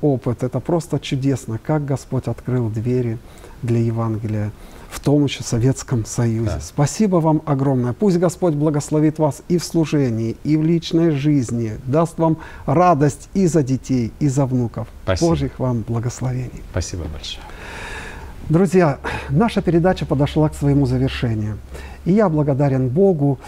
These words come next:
Speaker 1: и вам за время, которое мы провели вместе. Еще раз хочу напомнить, если у вас есть молитвенный опыт, которым вы хотели бы поделиться здесь, на нашей передаче, пожалуйста, позвоните по номеру телефона девятьсот шестнадцать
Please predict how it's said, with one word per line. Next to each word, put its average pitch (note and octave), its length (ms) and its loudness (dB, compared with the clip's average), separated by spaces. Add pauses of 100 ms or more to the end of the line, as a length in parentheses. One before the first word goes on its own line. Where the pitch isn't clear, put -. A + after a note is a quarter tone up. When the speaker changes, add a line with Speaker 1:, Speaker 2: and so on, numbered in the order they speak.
(260)
Speaker 1:
и D3+ 100 4
вам F3+ 420 2
за D#3 200 2
время, G3+ 260 2
которое D3+ 300 -2
мы C3 120 0
провели B2 540 0 (260)
вместе. A#2 680 -2 (200)
Еще A3 220 2
раз F#3 140 0
хочу E3 240 0
напомнить, B2 500 0
если F3+ 220 2
у F#3 40 4
вас F#3+ 220 0
есть F#3+ 220 0
молитвенный D#3+ 400 2
опыт, D#3+ 280 0
которым D3 360 0
вы C#3+ 80 2
хотели D3 340 2
бы C3 140 2
поделиться D3 540 2
здесь, D#3 380 2
на A#2+ 60 -2
нашей C3 300 -2
передаче, D3+ 480 0
пожалуйста, C3 480 -2
позвоните E3+ 520 2
по C#3 140 -2
номеру C3+ 320 2
телефона C3 540 0
девятьсот B2 420 -2
шестнадцать G#3 520 0